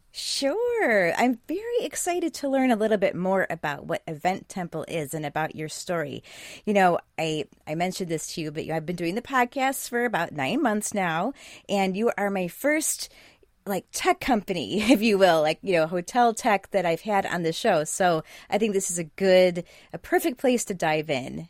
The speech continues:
and, and learn more about who you are and what Event Temple is. So could you take us through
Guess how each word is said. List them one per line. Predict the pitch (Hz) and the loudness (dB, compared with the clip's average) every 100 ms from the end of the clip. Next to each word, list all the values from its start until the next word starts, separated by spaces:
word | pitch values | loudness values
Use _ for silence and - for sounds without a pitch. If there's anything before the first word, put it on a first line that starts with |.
| _ | _
and, | 170 156 143 | -8 -6 -6
and | 160 156 | -6 -4
learn | 165 165 | -4 -2
more | 160 156 | -2 0
about | 151 143 - | 0 -2 -4
who | - 254 | -4 -2
you | 233 233 | -2 0
are | 208 196 202 - | 2 4 2 0
and | 151 147 147 135 | -4 -6 -6 -6
what | 175 170 | -4 -4
Event | 165 139 | -4 -6
Temple | - 156 165 | -8 -10 -8
is. | 156 - | -8 -8
So | 151 - | -10 -10
could | 214 233 | -10 -8
you | |
take | 220 302 330 | -8 -8 -4
us | 240 - | -4 -4
through | - 254 330 | -6 -4 -4